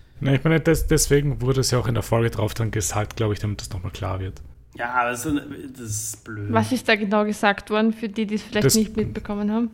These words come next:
Speaker 1: Das wurde gesagt, dass das Gift eh schon durch deinen Körper strömt und du eigentlich schon am Boden liegen solltest.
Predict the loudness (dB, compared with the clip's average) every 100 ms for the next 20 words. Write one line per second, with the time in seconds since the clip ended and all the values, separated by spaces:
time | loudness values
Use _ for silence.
0 | -4 0 0 2 0 0 -2 -2 -2 -4
1 | -4 -2 0 -2 0 0 2 0 0 0
2 | -2 -2 -4 -2 -4 -2 0 0 -2 -6
3 | -10 -8 -4 -2 -4 -6 -2 -2 0 -2
4 | -2 0 0 0 -2 -2 -2 -4 -4 -4
5 | -4 -4 -6 -8 -10